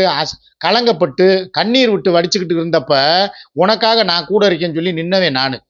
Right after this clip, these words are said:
உனக்கு வேற யாரும் வரல. உன் புருஷனா வந்து நான் தான் கூட இருந்தேன். ஏதோ தெரிஞ்சோ தெரியாமையோ ஏதோ தவறு நடந்து போச்சு, விடுப்பா,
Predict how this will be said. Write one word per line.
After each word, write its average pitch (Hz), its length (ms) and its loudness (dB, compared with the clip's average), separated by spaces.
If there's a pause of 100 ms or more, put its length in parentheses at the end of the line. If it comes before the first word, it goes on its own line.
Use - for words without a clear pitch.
(260)
உனக்கு 147 280 0
வேற 165 140 2
யாரும் 160 380 0
வரல. 127 200 -4 (480)
உன் 143 160 -4
புருஷனா 208 400 0
வந்து 175 200 -2
நான் 170 240 -2
தான் 170 140 -2
கூட 175 140 2
இருந்தேன். 165 340 0 (320)
ஏதோ 170 160 2 (140)
தெரிஞ்சோ 185 320 2
தெரியாமையோ 160 500 0
ஏதோ 151 160 -2 (100)
தவறு 147 220 0
நடந்து 135 280 -4
போச்சு, 127 280 -2 (380)
விடுப்பா, 156 340 2